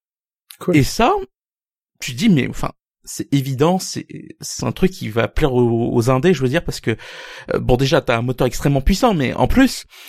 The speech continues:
Speaker 2: de base, tu vois, tu gères toutes les fonctionnalités qui vont permettre de promouvoir ton jeu, et ça, ils l'ont très bien compris, je pense.
Speaker 1: Hmm.
Speaker 2: Là aussi, où je trouve ça intéressant aussi, c'est que tu vois de plus en plus de jeux, en fait,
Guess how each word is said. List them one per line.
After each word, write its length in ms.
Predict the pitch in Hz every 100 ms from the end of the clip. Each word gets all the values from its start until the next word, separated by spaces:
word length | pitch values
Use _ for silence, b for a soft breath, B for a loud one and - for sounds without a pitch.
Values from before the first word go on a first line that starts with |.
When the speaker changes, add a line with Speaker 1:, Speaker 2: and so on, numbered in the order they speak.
| B 120
Speaker 2:
de 180 | 117
base, 260 | 180 240 294
tu 100 | -
vois, 100 | 202
tu 160 | 208 -
gères 240 | 143 190
toutes 200 | 190 262
les 80 | 214
fonctionnalités 640 | 185 202 - 185 165 160 262
qui 120 | -
vont 140 | 151 139 -
permettre 260 | 214 208 165
de 60 |
promouvoir 460 | 147 - 196 185 202
ton 140 | 196
jeu, 160 | 156 165
et 40 | 123
ça, 140 | 240
ils 60 | 175
l'ont 100 | 143
très 160 | 220
bien 100 | 196
compris, 280 | 196 170 135
je 100 | -
pense. 280 | - - - _ 151
Speaker 1:
Hmm. 140 | 127 B B B B B _ _ -
Speaker 2:
Là 240 | 170 294
aussi, 320 | 269 208 -
où 100 | 180 180
je 80 |
trouve 140 | - 190
ça 140 | -
intéressant 500 | 170 170 160 170 294
aussi, 240 | 320 - 320
c'est 160 | - 190
que 260 | 196 196 _ _ _
tu 140 | - 175
vois 140 | 294
de 80 | 311
plus 200 | - 339
en 80 | 320
plus 200 | - 196
de 140 | 143
jeux, 360 | 117 110 240 359
en 100 | 175
fait, 400 | - 381 -